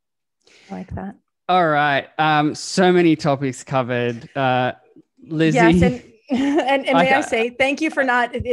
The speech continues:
Speaker 1: thank you for not asking me the one question that I would,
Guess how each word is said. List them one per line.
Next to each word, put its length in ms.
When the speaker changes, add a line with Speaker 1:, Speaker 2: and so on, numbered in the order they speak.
Speaker 1:
thank 180
you 80
for 120
not 220
asking 360
me 140
the 140
one 260
question 420
that 100
I 140
would, 180